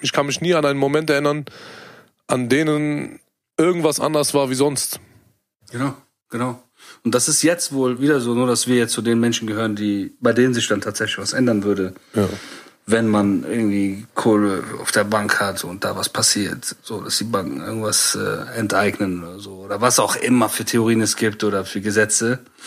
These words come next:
Speaker 2: Und, äh, ja, aber es ist echt so.
Speaker 1: Ja, viele Banken haben ja schon mal zu, ne? Da kriegt man ja schon, äh, bisschen Angst.
Speaker 2: Ja, ja, auf jeden Fall.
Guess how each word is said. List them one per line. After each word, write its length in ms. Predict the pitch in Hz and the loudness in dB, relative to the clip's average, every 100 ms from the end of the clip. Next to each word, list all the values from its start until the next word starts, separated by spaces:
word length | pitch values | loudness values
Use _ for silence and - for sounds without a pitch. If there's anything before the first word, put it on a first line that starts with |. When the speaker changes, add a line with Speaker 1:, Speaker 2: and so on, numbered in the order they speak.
| - - - - _ _ _ | -14 -14 -16 -20 _ _ _
Speaker 2:
Und, 520 | 107 98 95 95 - | -2 -2 -2 -6 -6
äh, 280 | 101 95 95 - - - | -8 -8 -10 -14 -18 -2
ja, 120 | 127 | 2
aber 120 | 135 | 2
es 120 | 131 | 2
ist 120 | - - | 2 0
echt 260 | 139 - | -2 -4
so. 120 | - | -2
Speaker 1:
Ja, 80 | 98 | 0
viele 220 | 95 131 123 | 2 2 2
Banken 300 | 131 135 127 | 2 0 0
haben 160 | 135 147 | 2 2
ja 80 | |
schon 160 | 131 147 | 2 2
mal 120 | 135 | 0
zu, 280 | - 175 139 | 2 2 2
ne? 140 | 123 135 | 4 4
Da 100 | 113 | 2
kriegt 240 | - 156 | 0 0
man 140 | 139 135 | 0 2
ja 120 | 131 | 0
schon, 360 | - 123 117 - - - - - - - | 0 -2 -2 -10 -18 -20 -20 -20 -20 -14
äh, 220 | - - - | -4 -2 0
bisschen 440 | 131 127 139 131 | 0 0 0 2
Angst. 480 | 127 113 - - - - _ _ - | 2 0 -4 -6 -8 -16 _ _ 0
Speaker 2:
Ja, 80 | 113 | 2
ja, 240 | 123 110 - - | 2 -2 -12 -12
auf 160 | - | -6
jeden 140 | 117 - | -4 -2
Fall. 260 | 120 110 | -4 -4